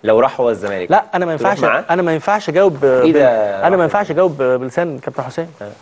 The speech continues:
Speaker 1: لا، أنت بقى مثلًا بلسانك أنت.
Speaker 2: آه،
Speaker 1: إذا
Speaker 2: خ-،
Speaker 1: هو قرر تولي
Speaker 2: تمام.
Speaker 1: مسؤولية الزمالك.
Speaker 2: مم.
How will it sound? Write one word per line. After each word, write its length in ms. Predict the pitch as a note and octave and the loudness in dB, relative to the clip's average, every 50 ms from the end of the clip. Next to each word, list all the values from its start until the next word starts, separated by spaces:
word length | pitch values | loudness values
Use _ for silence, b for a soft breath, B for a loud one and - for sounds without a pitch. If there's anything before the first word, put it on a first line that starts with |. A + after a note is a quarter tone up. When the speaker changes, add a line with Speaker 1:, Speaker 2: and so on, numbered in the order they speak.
| - - - - | -20 -20 -10 -4
Speaker 1:
لا، 160 | A2 A#2+ A#2 C3+ | 0 2 2 2
أنت 180 | C3 A#2 - G2+ | 2 0 -2 -4
بقى 200 | F#2 E2 E2+ F2 | -4 -4 -4 -6
مثلًا 240 | F2+ - - G2+ | -8 -8 -6 -6
بلسانك 420 | F#2+ G#2 F#2+ - - A2 A2 G#2 A2 | -4 -4 -4 -2 -2 0 0 -2 -4
أنت. 160 | G2+ F#2 - | -4 -4 0
Speaker 2:
آه، 1700 | E3 D#3+ D3+ D3 C#3+ C#3 C3+ C3+ C3+ C3+ C3 C3 C3 B2+ B2+ B2+ B2+ B2+ C3 B2+ B2+ C3 C3 C3 - - - - - - A#2+ B2+ B2 B2 B2+ C3 | 2 4 6 6 6 4 4 4 4 4 2 2 0 0 -2 -4 -6 -6 -8 -8 -10 -10 -10 -10 -10 -10 -12 -14 -14 -14 -14 -14 -14 -8 -2 0
Speaker 1:
إذا 180 | C#3 C3 - C3+ | 2 2 2 2
Speaker 2:
خ-، 40 | |
Speaker 1:
هو 260 | D3 D3+ C#3+ C3+ B2+ A#2+ | 2 2 2 2 2 0
قرر 440 | - - C3+ C3 A#2+ A2 G#2+ G2 | 0 0 0 2 2 2 0 -2
تولي 340 | F#2+ - A2 G2+ G2+ G#2 G#2 | -4 -4 -4 -2 -2 -2 0
Speaker 2:
تمام. 180 | D#3+ D3 D3+ D3 | 0 0 0 0
Speaker 1:
مسؤولية 160 | A#2 F#2+ G2 G2+ | -2 -4 -6 -8
الزمالك. 380 | F2+ E2 F2+ F2 E2+ E2 E2 D#2+ _ - - - b b b b b b b b b _ _ _ _ - | -10 -8 -8 -8 -8 -8 -10 -12 _ -20 -20 -20 b b b b b b b b b _ _ _ _ -12
Speaker 2:
مم. 140 | D3+ C#3 | -10 -10